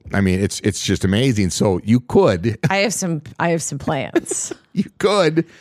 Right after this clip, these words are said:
Speaker 1: put one up there 'cause that, they look for,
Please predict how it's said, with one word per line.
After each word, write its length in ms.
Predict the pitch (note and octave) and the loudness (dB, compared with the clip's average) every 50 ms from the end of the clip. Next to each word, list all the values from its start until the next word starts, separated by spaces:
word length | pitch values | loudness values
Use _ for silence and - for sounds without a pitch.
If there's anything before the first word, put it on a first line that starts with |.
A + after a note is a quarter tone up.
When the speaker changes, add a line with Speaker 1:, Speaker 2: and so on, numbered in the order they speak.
| - - - - _ _ - | -20 -20 -20 -20 _ _ -2
Speaker 1:
put 200 | - - - - | 0 0 0 0
one 200 | E3+ E3 D#3+ D#3 | 2 2 4 4
up 220 | D#3+ F3+ E3+ - | 2 2 2 0
there 300 | A#2+ F2+ D2+ C2+ A#2+ - - | 0 0 0 -2 -6 -8 -2
'cause 140 | - C#3+ C3 | 0 0 2
that, 180 | D3+ G#3 - - - - _ _ C#3 | 2 0 -2 -4 -10 -20 _ _ 2
they 180 | D3 F#3 G3+ | 4 4 4
look 320 | F#3 F#3 A#3+ C#4+ - - - | 4 4 2 2 2 -2 -6
for, 480 | - - G3 G3 F3+ E3+ D3+ C3+ C#3 | 0 2 4 4 4 4 2 0 -2